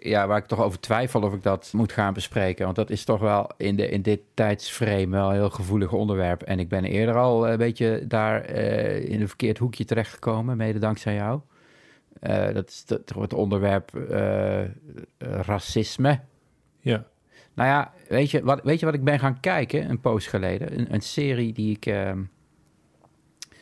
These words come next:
Speaker 1: nog nooit had gezien. En die wel al heel lang eigenlijk op mijn lijstje stond. The Wire.
Speaker 2: Wa-, wa-, jij wil nu zeggen dat je The Wire nog nooit had gezien?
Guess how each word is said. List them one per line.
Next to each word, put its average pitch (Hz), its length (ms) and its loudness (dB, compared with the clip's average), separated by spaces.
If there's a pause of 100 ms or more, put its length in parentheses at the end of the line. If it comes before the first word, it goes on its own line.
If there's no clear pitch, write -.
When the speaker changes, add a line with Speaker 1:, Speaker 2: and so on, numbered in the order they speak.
(120)
Speaker 1:
nog 107 200 0
nooit 110 220 2
had 92 160 -2
gezien. 107 460 -6 (560)
En 101 240 -2
die 95 220 -2
wel 98 300 0
al 98 360 0
heel 131 240 2
lang 101 220 0
eigenlijk 95 340 -4
op 95 120 -8
mijn 98 120 -6
lijstje 113 300 -6
stond. - 320 -12 (720)
The 107 180 4
Wire. 101 500 0 (840)
Speaker 2:
Wa-, 120 140 2 (100)
wa-, 120 220 2 (340)
jij 120 260 4
wil 131 140 4
nu 135 140 6
zeggen 131 260 4
dat 120 140 2
je 127 80 4
The 107 120 4
Wire 143 240 6
nog 131 140 4
nooit 139 200 4
had 117 120 2
gezien? 151 320 4